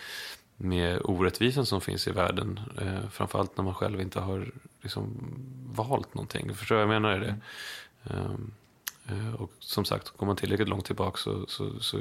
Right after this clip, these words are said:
Speaker 1: väljer man ju faktiskt ingenting. Ehm, jag har inte varit valt att vara född den här tiden eller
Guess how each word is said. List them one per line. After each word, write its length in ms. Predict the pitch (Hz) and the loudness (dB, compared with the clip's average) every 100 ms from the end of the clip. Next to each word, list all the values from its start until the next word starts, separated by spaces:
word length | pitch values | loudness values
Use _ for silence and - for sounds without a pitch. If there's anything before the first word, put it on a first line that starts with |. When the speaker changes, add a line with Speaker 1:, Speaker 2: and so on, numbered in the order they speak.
| - | -4
Speaker 1:
väljer 400 | 123 104 101 98 | -4 -2 0 0
man 140 | 101 98 | 0 0
ju 220 | 98 101 | 0 -2
faktiskt 380 | - 98 104 98 | -2 -2 0 -2
ingenting. 440 | 98 95 110 117 - - - - - - - - | -2 0 0 -2 -8 -14 -12 -10 -10 -12 -14 -8
Ehm, 480 | - - - 110 104 _ _ - _ - - - | -6 -4 -6 -8 -10 _ _ -20 _ -14 -12 -6
jag 80 | 98 | -4
har 60 | |
inte 160 | 95 98 | -4 -2
varit 280 | 95 - - | -4 -4 -2
valt 280 | 92 95 | -2 -2
att 60 | - | -2
vara 120 | 104 | -4
född 240 | 107 101 98 | 0 0 0
den 160 | 110 | -2
här 140 | 110 104 | -2 -2
tiden 480 | 98 104 104 113 | -2 -2 -2 -2
eller 280 | 113 117 113 | -4 -4 -8